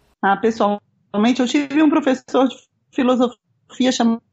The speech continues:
Cláudio Ulpiano. Ele foi um professor de, e que,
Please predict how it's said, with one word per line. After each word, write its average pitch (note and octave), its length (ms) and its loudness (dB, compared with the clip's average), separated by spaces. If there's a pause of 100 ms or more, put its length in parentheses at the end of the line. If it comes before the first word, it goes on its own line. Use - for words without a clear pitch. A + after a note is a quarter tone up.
(340)
Cláudio C#4 680 2
Ulpiano. B3 1000 0
Ele G#3+ 480 0
foi A3+ 280 0
um G#3+ 120 -8
professor A#3 800 0 (120)
de, G#3+ 560 -2 (260)
e D4 120 0
que, F4+ 280 -2